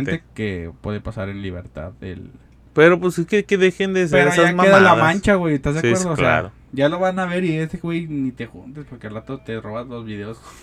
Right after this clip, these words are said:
Speaker 2: <laughs>
Speaker 1: cachondillos.
Speaker 2: Se lo pasó por el WhatsApp.
Speaker 1: Ándale.
Speaker 2: "Eh, güey, préstame tu celular, Simón".
Speaker 1: Ey, Bluetooth
Speaker 2: Me lo
Speaker 1: infrarrojo,
Speaker 2: mando.
Speaker 1: güey.
Speaker 2: <laughs> Me lo
Speaker 1: Güey,
Speaker 2: mando.
Speaker 1: ¿por qué lo pones así?
Speaker 2: <laughs> Estamos jugando dominó, güey.
Speaker 1: <laughs> Pinche Benzema,
Speaker 2: Pinche
Speaker 1: te
Speaker 2: Benzema,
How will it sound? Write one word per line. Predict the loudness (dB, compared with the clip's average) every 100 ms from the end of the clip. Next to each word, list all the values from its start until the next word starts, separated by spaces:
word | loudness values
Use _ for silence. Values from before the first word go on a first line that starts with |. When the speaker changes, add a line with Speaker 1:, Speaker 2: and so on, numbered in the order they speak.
| -20 -6 4
Speaker 2:
<laughs> | 4 4 0 4
Speaker 1:
cachondillos. | 4 2 0 0 0 2
Speaker 2:
Se | 6
lo | 6
pasó | 8 6 6
por | 4
el | 4
WhatsApp. | 6 8 8 6 -6 0
Speaker 1:
Ándale. | 0 4 2 2 -4 -8
Speaker 2:
"Eh, | 0 4
güey, | 4
préstame | 2 -4 -6
tu | -6
celular, | -4 -2 -2 -6
Simón". | -8 -4 -4 -6 -12 -10
Speaker 1:
Ey, | 4 6 6 2
Bluetooth | 0 -2 4
Speaker 2:
Me | 6
lo | 8
Speaker 1:
infrarrojo, | 8 8 10 10 8 6
Speaker 2:
mando. | 6
Speaker 1:
güey. | 4 6 4 4
Speaker 2:
<laughs> | -2 4
Me | 4 6
lo | 6 6
Speaker 1:
Güey, | 6
Speaker 2:
mando. | 4
Speaker 1:
¿por | 2 2
qué | 0
lo | 2
pones | 0 2 0
así? | 0 -2 -4 -4 -4
Speaker 2:
<laughs> | -4
Estamos | 0 2 4
jugando | 2 2 2
dominó, | 0 -2 -2 2 2
güey. | 4 2
Speaker 1:
<laughs> | 0 -2 -4 -4 -4 -4 -2 -6 -4 -8 -8 -12 -12 -20 -20 -20 -18 -12 -12 -8
Pinche | -8 -8 -8 -4
Benzema, | 0 0 0 2 2 2
Speaker 2:
Pinche | 4
Speaker 1:
te |
Speaker 2:
Benzema, | 2